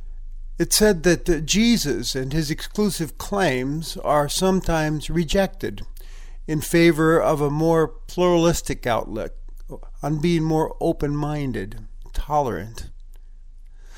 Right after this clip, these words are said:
So when I heard this interview, I wasn't surprised,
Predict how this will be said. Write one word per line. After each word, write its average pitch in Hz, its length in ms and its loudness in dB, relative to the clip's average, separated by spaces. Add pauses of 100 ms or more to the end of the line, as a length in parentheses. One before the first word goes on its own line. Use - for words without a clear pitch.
(160)
So 202 160 4
when 202 160 10
I 196 60 10
heard 202 260 6
this 185 180 6
interview, 156 480 4
I 156 80 6
wasn't 185 420 4
surprised, 139 1080 -2